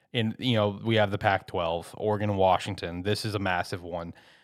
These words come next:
Um, you know, we have the S E C championship, Georgia and Alabama. That's a massive one.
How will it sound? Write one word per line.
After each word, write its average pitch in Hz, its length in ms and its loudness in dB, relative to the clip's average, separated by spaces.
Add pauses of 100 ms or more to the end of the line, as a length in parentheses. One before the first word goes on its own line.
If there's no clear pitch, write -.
(140)
Um, 92 680 -2
you 110 120 -2
know, 98 140 2
we 101 140 0
have 104 140 2
the 104 100 2
S 107 160 0
E 113 40 -2
C 104 140 -4
championship, 104 560 0
Georgia 101 300 0
and 101 60 2
Alabama. 92 560 0
That's 95 280 2
a 104 40 -2
massive 87 440 -4
one. 87 300 -10